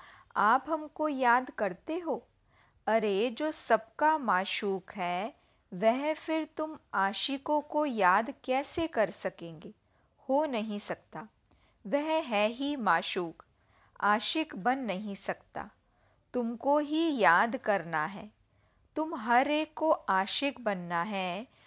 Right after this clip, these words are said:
उस एक माशूक का। अगर वह आशिक बने तो कितनों को याद करे? यह तो हो नहीं सकता। कहता है कि मेरे ऊपर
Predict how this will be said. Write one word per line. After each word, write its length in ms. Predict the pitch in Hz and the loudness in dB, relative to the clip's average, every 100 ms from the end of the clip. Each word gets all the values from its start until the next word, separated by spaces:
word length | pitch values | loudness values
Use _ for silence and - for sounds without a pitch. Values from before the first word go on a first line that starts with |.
| _ - | _ -6
उस 260 | 311 - - | -6 -6 -6
एक 320 | 214 254 285 - | -2 -2 -4 -6
माशूक 600 | 190 185 - - 220 202 - | 0 0 0 -4 -4 -4 -8
का। 180 | 180 170 _ _ _ _ _ _ - | -12 -12 _ _ _ _ _ _ 0
अगर 340 | 214 220 320 | 0 4 2
वह 260 | 320 330 330 - | 4 2 0 0
आशिक 500 | 180 190 - - 269 | 0 2 0 -2 -4
बने 580 | 170 190 185 175 180 247 - | -4 -4 -4 -6 -6 -8 -6
तो 100 | 294 | -6
कितनों 640 | 285 226 196 - 226 294 | -6 -8 -12 -8 -6 -4
को 200 | 302 320 | -2 0
याद 380 | 320 311 285 262 | 2 4 4 4
करे? 340 | 285 269 269 302 _ _ _ _ _ - | 0 -2 -4 -8 _ _ _ _ _ -6
यह 280 | 202 277 320 | -2 0 0
तो 280 | 320 339 | 0 0
हो 300 | 269 202 247 | 0 2 2
नहीं 340 | 254 202 208 185 | 2 0 -4 -6
सकता। 500 | - 151 - 143 - _ _ _ _ _ - | -6 -6 -8 -14 -14 _ _ _ _ _ -6
कहता 420 | 220 220 214 269 | -2 0 2 4
है 560 | 269 254 196 175 185 269 | 4 4 0 2 0 -2
कि 260 | - 294 | -6 -6
मेरे 480 | 277 202 196 202 262 | -4 -2 0 0 0
ऊपर 480 | 294 285 - 294 302 | 0 -2 -2 0 0